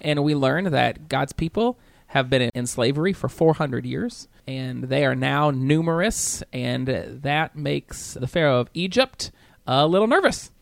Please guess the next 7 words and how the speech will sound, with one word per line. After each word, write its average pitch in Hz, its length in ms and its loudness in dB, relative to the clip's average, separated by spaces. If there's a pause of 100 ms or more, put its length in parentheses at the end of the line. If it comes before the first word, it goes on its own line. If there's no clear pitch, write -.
So 185 180 4
in 160 60 6
order 165 240 4
to 151 640 0 (160)
maintain 143 960 -6
Pharaoh's 135 380 -2
power, 131 500 -2